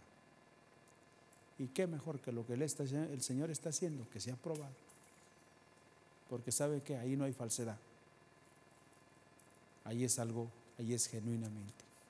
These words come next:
genuinamente. Entonces,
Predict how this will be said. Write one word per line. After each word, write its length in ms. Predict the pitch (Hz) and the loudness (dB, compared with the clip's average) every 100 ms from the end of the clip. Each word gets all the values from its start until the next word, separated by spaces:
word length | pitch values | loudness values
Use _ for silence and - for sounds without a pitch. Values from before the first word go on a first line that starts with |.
| - - - - - - - - | -20 -20 -20 -20 -20 -20 -16 -2
genuinamente. 540 | 123 123 117 107 104 101 - - - - - - - - - - | 0 2 0 -2 -6 -10 -16 -20 -20 -20 -20 -20 -20 -20 -8 -2
Entonces, 600 | 120 147 147 131 127 | 4 6 6 4 0